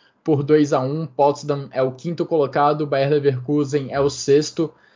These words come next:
A distância que era de quatro pontos entre esses times subiu pra sete. Então a gente tem basicamente esse bloco do Bayern de Munique, que é o líder, ao Potsdam, o quinto colocado, separados por sete pontos.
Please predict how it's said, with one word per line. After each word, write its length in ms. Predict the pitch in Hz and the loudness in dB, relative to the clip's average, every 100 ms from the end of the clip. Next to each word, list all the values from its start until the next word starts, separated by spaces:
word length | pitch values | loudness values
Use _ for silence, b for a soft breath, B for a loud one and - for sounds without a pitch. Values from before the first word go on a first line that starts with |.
| b | b
A 100 | - 123 | -4 -2
distância 420 | - 160 143 175 | 0 0 0 2
que 80 | 156 | 2
era 100 | 143 | 2
de 120 | 139 | 0
quatro 400 | - 202 208 196 | 0 0 2 -4
pontos 440 | - 185 180 165 | -2 -2 -2 -4
entre 200 | 170 170 | -6 -6
esses 180 | 170 - | -6 -8
times 380 | - 180 185 175 | -6 -4 -4 -6
subiu 440 | - - 156 165 | -4 -2 0 0
pra 180 | 170 165 | 2 0
sete. 640 | 160 180 170 180 - 190 b b b - | 2 2 2 2 -4 -10 b b b -14
Então 240 | 123 156 | 0 2
a 60 | 160 | 2
gente 220 | 160 - | 0 -4
tem 220 | 175 175 | -2 -2
basicamente 640 | 151 160 160 202 165 160 170 | 0 0 0 -2 -2 -2 -4
esse 180 | - | -2
bloco 380 | 151 151 143 139 | 0 4 4 2
do 80 | 139 | -2
Bayern 260 | 151 196 180 | 2 2 0
de 80 | |
Munique, 520 | 185 180 175 - - 147 | -2 -4 -6 -8 -12 -8
que 160 | - | 0
é 40 | 160 | 0
o 80 | |
líder, 380 | 160 151 135 127 | 0 -2 0 2
ao 140 | 131 143 | 2 0
Potsdam, 680 | - 143 135 131 123 120 123 B B B _ | 0 0 0 -4 -6 -6 -10 B B B _
o 100 | 185 | -6
quinto 320 | - 185 180 | -4 -4 -4
colocado, 840 | - 185 185 190 170 175 185 185 - _ _ _ | 0 0 2 2 2 2 0 -2 -8 _ _ _
separados 880 | - 185 180 160 156 160 175 - | -4 -2 0 2 2 0 -2 -6
por 320 | - - 151 - | -8 -6 -6 -8
sete 540 | - - 165 170 185 | -12 -2 -2 -2 -6
pontos. 880 | 131 151 156 165 165 156 - - | -4 -2 -2 -4 -4 -6 -8 -14